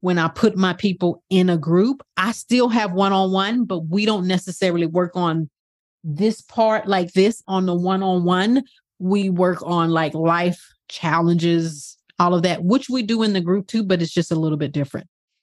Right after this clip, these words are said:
So to register for your sales call,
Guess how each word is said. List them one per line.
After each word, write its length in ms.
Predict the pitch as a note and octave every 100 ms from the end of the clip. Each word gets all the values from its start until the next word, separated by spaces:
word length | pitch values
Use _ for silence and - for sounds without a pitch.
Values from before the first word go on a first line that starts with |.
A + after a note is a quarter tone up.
| _ -
So 440 | A#3 G3+ A2+ - _ _ _ _ _ _ _ _ -
to 540 | C#4+ D4+ E4 E4+ E4+ - - - _
register 600 | G3 A#3+ B3 B3 - G#3+ F#3
for 400 | _ A3+ A#3+ A#3
your 500 | G3 F#3+ F#3 E3+ F3
sales 500 | - G3 G#3 A#3+ -
call, 520 | - A#2 F#2 G3